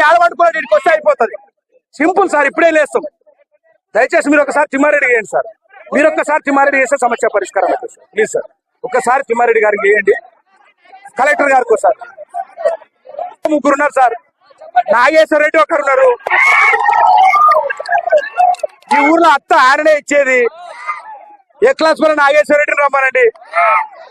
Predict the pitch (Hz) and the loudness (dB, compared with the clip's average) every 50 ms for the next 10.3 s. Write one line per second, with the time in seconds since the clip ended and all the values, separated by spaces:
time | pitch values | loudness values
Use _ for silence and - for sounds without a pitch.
0 | - - - - 302 254 277 285 302 302 302 302 302 320 320 302 302 302 302 302 | -20 -20 -20 -12 -8 -4 -2 0 0 2 2 0 0 0 0 0 0 0 0 0
1 | 294 294 285 285 - - 466 762 698 - - - 960 831 807 719 453 640 - 622 | 0 0 0 0 0 2 2 0 0 -4 -8 -10 -10 -10 -10 -10 -12 -20 -20 -20
2 | 698 762 762 807 587 415 403 719 - _ _ _ _ _ 170 220 262 302 330 330 | -20 -18 -18 -18 -18 -18 -18 -18 -20 _ _ _ _ _ -4 -2 0 2 2 2
3 | 330 - 320 330 320 311 320 320 311 302 - 320 311 311 - 330 311 294 285 - | 2 2 2 0 2 2 0 0 0 0 0 0 0 0 0 0 0 0 0 0
4 | 339 330 311 311 320 311 311 285 294 311 311 320 311 311 311 311 302 302 302 302 | 0 0 0 2 0 0 0 -2 -2 0 0 0 0 0 0 0 0 0 0 0
5 | 285 277 269 285 285 302 294 302 - 294 311 302 - 277 285 311 - - 311 - | 0 0 -2 -2 -2 -2 -2 -2 -2 -2 -2 -2 0 0 -2 0 0 0 0 0
6 | - 311 - 262 269 - - 277 320 330 320 311 294 302 285 294 285 277 285 269 | 0 0 0 0 0 0 0 0 0 0 0 0 0 -2 0 0 0 0 0 0
7 | 269 - - 466 427 - - - - - - - - - - 622 622 - - 698 | 0 0 0 0 2 2 2 2 2 2 2 2 0 0 0 0 0 0 0 0
8 | - - - - - - - - - 1077 1077 1077 - - - - 1077 - - - | 0 0 0 0 0 0 0 2 2 2 2 2 0 0 0 0 -2 -2 -6 -10
9 | - - - - - - - - - - - _ - 208 233 294 330 330 330 330 | -14 -16 -16 -16 -18 -20 -20 -20 -20 -20 -20 _ -4 0 2 2 2 2 2 0
10 | 330 - 311 294 277 294 | 0 0 0 0 0 0